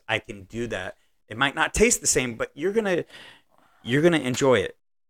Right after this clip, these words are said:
You're gonna, you're like it. I'm not saying get rid of butter. There's a lot of things that people are like, "Oh, this is healthy, that's not." Who cares about all that? Just eat a little bit less, and that's f-, just for beginners.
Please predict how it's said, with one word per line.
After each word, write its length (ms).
You're 260
gonna, 480
you're 200
like 200
it. 100
I'm 120
not 140
saying 220
get 240
rid 220
of 80
butter. 340
There's 320
a 60
lot 220
of 80
things 200
that 160
people 220
are 40
like, 200
"Oh, 160
this 200
is 80
healthy, 300
that's 240
not." 100
Who 160
cares 300
about 180
all 120
that? 160
Just 280
eat 160
a 40
little 180
bit 180
less, 420
and 380
that's 340
f-, 80
just 240
for 120
beginners. 760